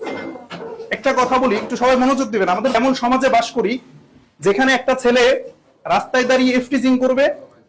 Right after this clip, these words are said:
কোনো সমস্যা নাই। যেখানে একটা ছেলে রাস্তায় দাঁড়িয়ে আড্ডাবাজি করবে, কোনো সমস্যা নাই। মাদক গ্রহণ করবে, কোনো সমস্যা নাই। এই সমাজে একটা ছেলে দাঁড়িয়ে প্রস্রাব করবে, কোনো সমস্যা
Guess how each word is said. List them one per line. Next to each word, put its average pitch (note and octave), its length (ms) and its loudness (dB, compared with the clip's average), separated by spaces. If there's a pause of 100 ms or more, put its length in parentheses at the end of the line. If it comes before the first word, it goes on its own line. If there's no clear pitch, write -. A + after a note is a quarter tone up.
(500)
কোনো G#3+ 200 2
সমস্যা A3 500 0 (600)
নাই। C#3+ 200 -6 (640)
যেখানে B3 320 2
একটা C4+ 200 0
ছেলে C#4 280 2
রাস্তায় B3+ 340 2
দাঁড়িয়ে C4+ 460 2 (880)
আড্ডাবাজি A#3+ 440 2
করবে, B3+ 240 2
কোনো A3+ 180 -2
সমস্যা G#3 380 -2
নাই। D3+ 140 -6 (380)
মাদক G#3+ 240 2
গ্রহণ C4 380 2
করবে, C4+ 260 0
কোনো A#3+ 180 0
সমস্যা A3+ 400 -2
নাই। D#3 200 -6 (460)
এই A#3+ 140 0
সমাজে C4+ 300 0
একটা C4+ 220 0
ছেলে C4 260 0
দাঁড়িয়ে A#3 280 2
প্রস্রাব B3 320 -2
করবে, B3+ 260 -2
কোনো B3 180 0
সমস্যা B3 540 -2